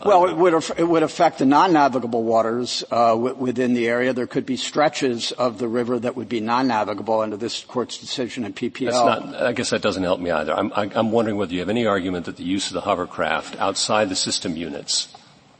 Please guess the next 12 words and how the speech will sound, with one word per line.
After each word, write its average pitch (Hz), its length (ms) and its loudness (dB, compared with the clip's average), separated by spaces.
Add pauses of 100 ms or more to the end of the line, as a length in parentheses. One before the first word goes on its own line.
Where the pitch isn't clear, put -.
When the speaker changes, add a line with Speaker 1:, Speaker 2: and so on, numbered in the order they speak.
(360)
Speaker 2:
boating 104 420 0
activity 87 480 -4
outside 92 480 -2
the 82 80 -8
system - 320 -6
unit, 76 180 -10 (760)
premise 107 320 0
me, 82 140 -6 (180)
work 113 220 -4
on 90 80 0
that 82 180 -2
premise, - 400 -6